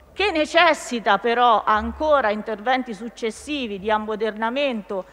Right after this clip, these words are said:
e sicuramente, eh, per riuscire anche a colmare quelle che sono state la mancanza di interventi delle amministrazioni regionali precedenti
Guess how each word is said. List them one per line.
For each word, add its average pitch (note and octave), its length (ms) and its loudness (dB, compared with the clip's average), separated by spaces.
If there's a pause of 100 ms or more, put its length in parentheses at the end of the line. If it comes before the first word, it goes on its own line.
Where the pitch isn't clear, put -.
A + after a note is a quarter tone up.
(240)
e B3 140 -6
sicuramente, C4 1040 -2 (320)
eh, G#3+ 380 0 (600)
per D4 280 2 (260)
riuscire A#3+ 640 -4
anche A3+ 580 2 (300)
a G#3+ 140 0
colmare B3+ 760 4
quelle A3 260 -2
che A3 100 -4
sono A3 260 -6
state A#3 460 0 (420)
la A#3 140 4
mancanza C4 680 2
di G#3+ 80 -2
interventi A3 800 -2
delle G3 400 -4
amministrazioni G3+ 960 -6
regionali F3+ 520 -6
precedenti F3 720 -10